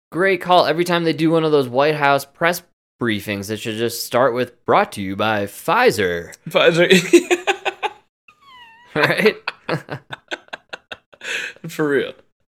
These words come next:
Speaker 1: Yeah, well, this is pretty, uh, fun stuff to deal with now. I ca-, uh, they,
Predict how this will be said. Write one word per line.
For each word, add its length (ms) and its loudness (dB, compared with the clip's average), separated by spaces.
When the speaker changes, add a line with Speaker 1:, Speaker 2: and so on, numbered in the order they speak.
Speaker 1:
Yeah, 400 -2
well, 320 -4
this 240 -4
is 60 -10
pretty, 520 0
uh, 800 2
fun 400 0
stuff 360 2
to 100 -6
deal 300 4
with 160 2
now. 360 2
I 100 2
ca-, 160 -8
uh, 120 -4
they, 580 0